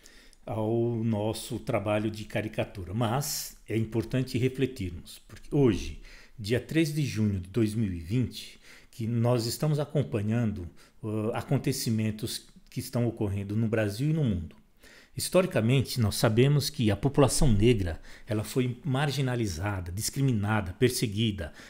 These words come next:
escravizada. Nos dias atuais, infelizmente, encontramos seres que se consideram superiores em relação ao semelhante, e essa relação é gritante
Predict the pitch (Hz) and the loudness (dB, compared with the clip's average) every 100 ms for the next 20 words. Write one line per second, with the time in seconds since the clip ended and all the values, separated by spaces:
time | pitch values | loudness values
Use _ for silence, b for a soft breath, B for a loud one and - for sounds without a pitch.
0 | B - - 131 131 131 110 104 87 78 | B -4 0 2 2 2 2 2 0 -4
1 | - - B B B B 175 180 190 135 | -12 -20 B B B B 2 4 6 4
2 | 131 - 98 117 107 87 - 151 113 98 | 2 -2 -2 2 2 -2 -2 0 2 0
3 | 95 101 127 127 - - - 147 151 160 | 0 2 4 2 0 -8 0 4 6 4
4 | 151 147 120 - - - 117 107 123 151 | 4 2 2 -2 -4 0 4 4 4 2
5 | - - B B 151 - - 190 - 147 | -2 -6 B B -4 -2 0 0 2 2
6 | 151 156 - 165 160 123 120 135 143 131 | 2 2 0 0 2 4 6 6 4 2
7 | 127 131 127 - 135 131 120 - 135 123 | 0 2 0 -2 -2 0 -2 -2 0 2
8 | 113 107 127 131 - B B B - 147 | 2 0 0 -2 -8 B B B 4 4
9 | 151 127 117 92 - 143 - 143 135 160 | 4 2 0 0 0 0 2 0 2 -2
10 | - 156 143 110 - 98 | 6 8 8 6 -2 -10